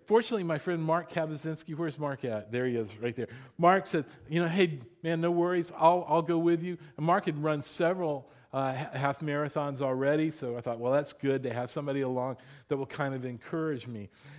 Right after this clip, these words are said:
And so, uh, the day of the race, I was a little nervous. I was thinking, you know, "I'm not ready for this." But we got off to a good start. We were making pretty good time at the beginning. But somewhere around the halfway point, I started wearing out. Now, the halfway point of a half marathon is somewhere around six and a half miles, something like that.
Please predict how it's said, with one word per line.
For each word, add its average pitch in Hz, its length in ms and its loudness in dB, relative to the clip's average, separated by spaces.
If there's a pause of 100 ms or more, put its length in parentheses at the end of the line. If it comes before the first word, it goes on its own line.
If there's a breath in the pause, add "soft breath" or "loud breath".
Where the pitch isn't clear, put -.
And 147 100 -4
so, 151 280 4 (180 loud breath)
uh, 165 340 6
the 175 140 4
day 247 220 6
of 269 100 4
the 233 80 0
race, 170 360 2
I 170 40 0
was 156 140 -4
a 160 40 2
little 180 200 2
nervous. 180 520 0
I 135 40 -2
was 123 120 -6
thinking, 151 280 -4
you 156 60 -2
know, 143 120 0
"I'm 135 120 -2
not 151 220 0
ready 151 280 2
for 147 180 -6
this." 143 280 0 (260 loud breath)
But 233 100 6
we 233 80 4
got 202 260 6
off 233 240 0
to 233 100 -2
a 202 40 0
good 180 220 -2
start. 190 380 2
We 185 100 0
were 170 60 0
making 170 280 0
pretty 185 240 -4
good 175 160 -2
time 170 380 0
at 160 80 -4
the 156 80 -6
beginning. 165 420 -2 (360 loud breath)
But 190 140 0
somewhere 262 560 0
around 185 380 0
the 165 80 -2
halfway 185 640 -4
point, 156 360 -6 (240 loud breath)
I 156 60 -2
started 170 560 -6
wearing 156 480 -2
out. 147 500 -4 (520 loud breath)
Now, 165 80 4
the 151 80 4
halfway 202 340 0
point 180 340 -4
of 151 100 -2
a 143 80 0
half 156 260 -2
marathon 165 420 -4
is 160 80 -8
somewhere 180 260 -4
around 156 180 -6
six - 280 -12
and 143 100 -6
a 131 60 -6
half 135 240 -6
miles, 127 380 -4
something 147 320 -8
like 131 280 -6
that. 147 260 -2